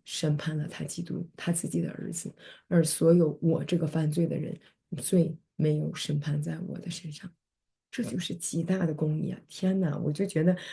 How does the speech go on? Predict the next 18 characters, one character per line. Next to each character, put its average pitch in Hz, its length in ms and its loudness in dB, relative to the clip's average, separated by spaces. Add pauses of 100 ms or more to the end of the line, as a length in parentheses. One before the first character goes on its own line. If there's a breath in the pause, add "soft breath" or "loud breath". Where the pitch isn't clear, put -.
(240 loud breath)
这 294 160 6
是 320 120 2
我 185 200 12
们 143 160 8
没 143 140 6
有 185 120 6
办 175 160 8
法， 165 100 4
其 160 160 0
实 277 140 8
人 190 180 10
没 180 180 10
有 226 120 6
资 254 300 4
格 185 160 6
去 - 180 -4
领 147 240 -2
受， - 260 -12